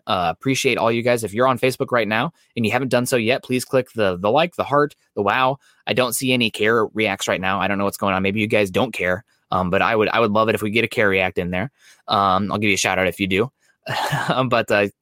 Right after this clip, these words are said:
if you guys are joining us on Facebook, also make sure to, uh, follow us at facebook dot com forward slash mile high huddle, as well as facebook dot com forward slash mile high huddle pod. Um, and now we're up to forty-four. I love y'all. Thank you. That's a great journey for us. Um, everybody on,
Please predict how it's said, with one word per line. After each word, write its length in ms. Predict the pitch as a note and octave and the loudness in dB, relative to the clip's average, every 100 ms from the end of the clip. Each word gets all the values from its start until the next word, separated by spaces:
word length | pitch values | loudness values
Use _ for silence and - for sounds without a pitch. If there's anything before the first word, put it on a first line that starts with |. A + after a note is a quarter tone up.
| _ | _
if 100 | B2+ | -8
you 60 | A#2+ | -2
guys 120 | G#2+ | 0
are 40 | |
joining 160 | G#2 G#2+ | 0 -2
us 60 | G2+ | -2
on 80 | |
Facebook, 400 | G2 A2+ - A#2 - | -2 -2 0 -4 -2
also 440 | A#2 A#2 A2 A#2+ - _ - | -2 0 0 0 -2 _ -6
make 120 | A2 | -4
sure 220 | - A2 | 0 0
to, 260 | G2+ - - | 0 -4 -4
uh, 300 | F#2 F2+ F2+ - | -2 -2 -4 -12
follow 300 | - G#2 G#2 | -2 2 4
us 280 | G2 - - - _ _ _ - | 2 0 -8 -18 _ _ _ -4
at 180 | G#2+ - | -2 0
facebook 300 | B2+ B2+ A2 | -2 -2 -2
dot 180 | A#2 | -2
com 280 | - A2+ G#2 | 0 0 0
forward 260 | G2 G#2 G2+ | 0 0 2
slash 260 | G2 F#2 | 0 0
mile 160 | G2+ F#2+ | 0 -2
high 180 | F#2 F2 | -2 -4
huddle, 320 | C3 G3 G3+ _ _ _ _ - | 0 0 -2 _ _ _ _ -6
as 200 | G2 A2+ | -4 2
well 140 | A2+ | 2
as 120 | G2+ | 2
facebook 320 | A#2 G#2+ G#2 | 0 -2 -2
dot 160 | G#2+ F#2+ | -2 0
com 220 | G#2+ G2 | 0 -2
forward 240 | - G2+ F#2 | 0 -2 0
slash 260 | F#2 F2+ | -2 -2
mile 200 | F#2+ F#2 | -2 -2
high 180 | F#2 F2 | -2 -4
huddle 280 | F2 E2+ D2 | -4 -6 -8
pod. 420 | - C#3 C#3+ C#3 C#3 _ _ _ _ | -6 -2 0 0 -4 _ _ _ _
Um, 340 | G#2 F2+ F2 | -2 0 0
and 60 | F#2 | 0
now 120 | A#2 | 2
we're 60 | A#2 | 2
up 80 | G#2+ | 0
to 80 | |
forty-four. 600 | G#2 B2 G#2+ G2+ G#2+ D#3+ - | -2 -2 -2 0 0 -2 -4
I 60 | - | -2
love 220 | G2+ F#2 | 0 2
y'all. 160 | G2+ G#2+ | 0 0
Thank 240 | G#2 G2+ | -4 -4
you. 60 | G2+ | -4
That's 180 | G2 | -4
a 40 | F#2 | -4
great 220 | G2+ E2 | -4 -2
journey 240 | F#2 F#2+ | -2 -4
for 180 | F2+ G2 | -2 -2
us. 200 | B2+ - - - - - _ | -2 -4 -14 -20 -20 -20 _
Um, 360 | A2+ A2 A2+ G#2 | 0 0 0 -2
everybody 400 | B2 B2+ B2+ C3+ | 0 0 2 0
on, 340 | B2+ A2+ G#2+ | 2 0 -2